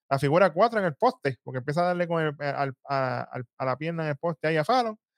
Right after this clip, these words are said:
Fallon se mira gritando, el árbitro llama ahí a seguridad para que la ayuden, esto, lo otro, se paran a Tiffany, Tiffany se va, qué bueno, qué chévere. Esto continúa.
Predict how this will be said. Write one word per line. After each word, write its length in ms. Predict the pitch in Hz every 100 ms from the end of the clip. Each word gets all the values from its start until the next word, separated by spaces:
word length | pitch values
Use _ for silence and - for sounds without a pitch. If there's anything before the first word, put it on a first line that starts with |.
| _ _ _ -
Fallon 240 | 156 170
se 100 | 170
mira 180 | 170 165
gritando, 420 | 160 180 247 214
el 60 | 165
árbitro 300 | 165 170 165
llama 320 | 165 165 160
ahí 120 | 160
a 180 | 156 151
seguridad 420 | 147 156 156 180 233
para 200 | 185 160
que 40 |
la 140 | 147 139
ayuden, 420 | 170 269 247 208
esto, 180 | 196 180
lo 100 | 226
otro, 140 | 233
se 120 | 160 147
paran 200 | 170 175
a 60 |
Tiffany, 340 | 208 220 202 165
Tiffany 300 | 160 170 170
se 100 | 165
va, 140 | 214
qué 60 | 185
bueno, 240 | 170 165
qué 100 | 165
chévere. 400 | 156 208 190 180 - _ _ _ -
Esto 580 | 233 202 _ - 123 107 _ _ _ _
continúa. 840 | 247 269 - 214 185 143 120 104